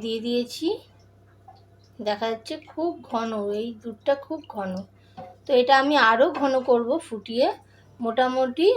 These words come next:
আমি এক কেজি দুধটাকে ফুটিয়ে সাড়ে সাতশো গ্রাম করব। আমি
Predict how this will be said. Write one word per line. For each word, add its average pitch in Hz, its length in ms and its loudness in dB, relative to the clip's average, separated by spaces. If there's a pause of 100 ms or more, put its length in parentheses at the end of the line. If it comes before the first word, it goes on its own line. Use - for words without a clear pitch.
(120)
আমি 254 200 0 (360)
এক 214 160 -6
কেজি 247 200 -6 (100)
দুধটাকে 240 520 -4
ফুটিয়ে 247 360 -6 (460)
সাড়ে 208 360 -2
সাতশো 220 320 -6
গ্রাম 330 180 -4 (100)
করব। 190 200 -10 (3750)
আমি 247 200 0